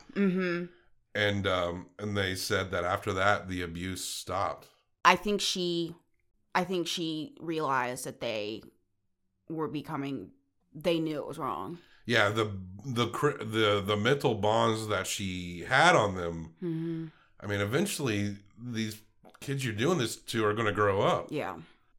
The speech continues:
Speaker 2: When she realizes that Alex doesn't remember who she is,
Speaker 1: Mm-hmm.
Speaker 2: they kinda paint it like she's very concerned, like,
Speaker 1: Yeah.
Speaker 2: that she just doesn't believe him.
Speaker 1: Yeah.
Speaker 2: I would have s-,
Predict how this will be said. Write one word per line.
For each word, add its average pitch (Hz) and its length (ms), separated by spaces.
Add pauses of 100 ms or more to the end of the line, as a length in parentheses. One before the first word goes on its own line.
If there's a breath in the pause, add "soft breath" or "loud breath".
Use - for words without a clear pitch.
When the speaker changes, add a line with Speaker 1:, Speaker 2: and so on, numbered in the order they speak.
(120)
Speaker 2:
When 147 200
she 151 200
realizes 156 640
that 113 320
Alex 131 400
doesn't 127 300
remember 107 640
who 117 160
she 98 260
is, 85 400
Speaker 1:
Mm-hmm. 175 500
Speaker 2:
they - 80
kinda 180 220
paint 143 240
it 123 60
like 107 180
she's 101 200
very 87 280
concerned, 78 840
like, 87 140
Speaker 1:
Yeah. 147 360 (180)
Speaker 2:
that 110 120
she - 140
just 113 160
doesn't 101 320
believe 87 460
him. 80 220 (180)
Speaker 1:
Yeah. 147 340 (180)
Speaker 2:
I 139 180
would 160 240
have 104 100
s-, - 180